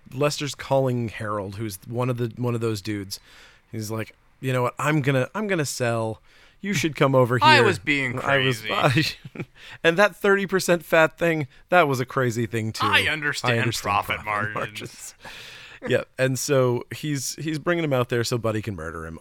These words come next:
Speaker 1: obviously, and, uh, and then we get the scene of the teens at the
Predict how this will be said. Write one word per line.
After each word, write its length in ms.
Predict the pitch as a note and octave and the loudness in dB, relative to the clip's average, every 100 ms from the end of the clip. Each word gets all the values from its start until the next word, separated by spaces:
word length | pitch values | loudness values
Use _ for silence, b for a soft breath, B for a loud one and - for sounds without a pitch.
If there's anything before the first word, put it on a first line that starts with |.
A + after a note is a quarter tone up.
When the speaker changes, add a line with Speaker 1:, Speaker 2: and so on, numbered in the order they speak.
| - | -14
Speaker 1:
obviously, 480 | - - - - - B B B B | -14 -14 -16 -16 -20 B B B B
and, 420 | B2 A#2+ A#2+ A#2 | -4 -2 -2 -2
uh, 240 | A#2+ A2 G#2 - _ _ - | 0 -2 -4 -8 _ _ -6
and 160 | A#2+ | -4
then 320 | B2 B2 A#2+ - - | 0 -2 -2 -8 -8
we 140 | C3 | -4
get 160 | B2+ B2+ | -2 -2
the 80 | |
scene 240 | A#2+ B2 A#2+ | -2 -2 -2
of 80 | G#2+ | -2
the 80 | |
teens 400 | G#2 G#2+ G2+ G2+ | -8 -8 -8 -8
at 140 | - F#2+ | -10 -10
the 300 | G#2 F#2 F2+ | -8 -8 -10